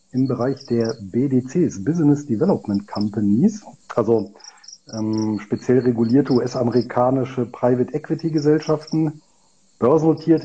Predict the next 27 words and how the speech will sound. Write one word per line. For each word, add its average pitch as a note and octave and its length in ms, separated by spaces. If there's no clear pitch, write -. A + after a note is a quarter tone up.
die B2+ 380
selber C#3 520
wiederum C3+ 640
in C3 260
nicht B2+ 520
börsennotierte B2+ 640
Gesellschaften A#2+ 720
investieren, D#3 640
also A#2 340
klassisch - 500
mittelständische B2+ 680
Unternehmen. B2+ 1000
Habe D#3+ 180
ich - 60
ja F3+ 80
auch D#3+ 260
ein C#3+ 340
Buch B2 460
zugeschrieben, E3+ 840
übrigens D3 540
vertont C#3+ 540
vom A#2+ 240
großartigen C3 1120
Lars B2+ 400
Wrobbel, G3 300
gibt's - 260
auf, C3 340